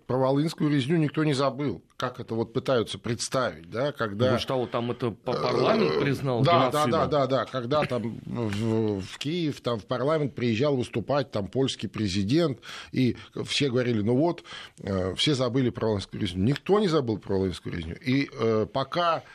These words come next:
Speaker 1: сегодняшняя Украина такая, как-, какая она есть, я имею в виду Украина фашистская, бандеровская, Украина имени Шухевича, э,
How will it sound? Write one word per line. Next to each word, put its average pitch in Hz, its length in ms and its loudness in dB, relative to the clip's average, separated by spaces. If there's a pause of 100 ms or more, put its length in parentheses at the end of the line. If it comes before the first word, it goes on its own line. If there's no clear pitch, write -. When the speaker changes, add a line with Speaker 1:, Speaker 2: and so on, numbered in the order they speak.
(240)
Speaker 1:
сегодняшняя 139 680 2
Украина 127 480 0
такая, 127 400 0
как-, - 420 -4
какая 117 380 0
она 101 100 0
есть, 175 400 -2
я 104 160 2
имею 104 240 2
в 101 40 0
виду 104 280 0
Украина 110 460 0
фашистская, 101 520 0
бандеровская, 95 920 -2
Украина 107 420 -2
имени 107 260 2
Шухевича, 139 720 0 (720)
э, 101 360 0